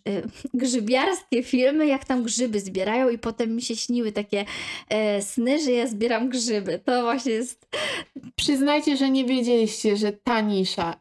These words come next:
Speaker 2: opanowała YouTube'a.
Speaker 1: I na przykład, e, oglądałam, ym, jesienią tam jakiś wykład mykologiczny pewnej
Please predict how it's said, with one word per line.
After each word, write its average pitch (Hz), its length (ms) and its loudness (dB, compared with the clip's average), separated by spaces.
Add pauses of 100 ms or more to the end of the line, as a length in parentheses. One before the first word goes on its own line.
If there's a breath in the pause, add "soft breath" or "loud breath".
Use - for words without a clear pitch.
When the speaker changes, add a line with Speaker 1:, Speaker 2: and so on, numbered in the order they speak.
(140)
Speaker 2:
opanowała 185 600 0
YouTube'a. 175 680 -6
Speaker 1:
I 269 120 4
na 294 120 2
przykład, 269 380 0
e, 233 360 0
oglądałam, 220 720 -2 (840 loud breath)
ym, 202 200 -4
jesienią 214 600 -2
tam 190 200 -4
jakiś 185 320 -6
wykład 202 880 -2 (200 soft breath)
mykologiczny 202 1000 -2
pewnej 185 540 -6